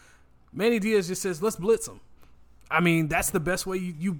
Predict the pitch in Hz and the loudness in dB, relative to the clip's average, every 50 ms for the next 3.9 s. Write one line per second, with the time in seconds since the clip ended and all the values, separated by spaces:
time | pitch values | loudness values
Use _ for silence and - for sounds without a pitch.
0 | - - 180 196 156 151 185 208 156 143 - 180 196 185 175 156 160 156 139 - | -6 -6 -4 -4 -2 -2 -2 -4 -4 -4 -4 -4 -4 -2 -4 -4 -6 -6 -6 -8
1 | 165 160 156 156 151 139 - - 214 262 302 269 247 247 226 175 151 139 139 156 | -8 -8 -8 -8 -10 -4 -2 -2 -2 -2 -4 -6 -6 -4 -4 -4 -4 -4 -6 -6
2 | 170 180 185 175 170 185 185 185 180 - - 180 180 170 - - 160 - - 170 | -4 -4 -4 -4 -4 -4 -6 -6 -8 -8 -8 -8 -8 -8 -10 -14 -16 -16 -10 -8
3 | 175 175 170 165 - - 170 165 - 147 135 - 117 127 147 160 196 | -8 -6 -6 -8 -10 -12 -12 -12 -12 -12 -14 -12 -12 -12 -12 -12 -14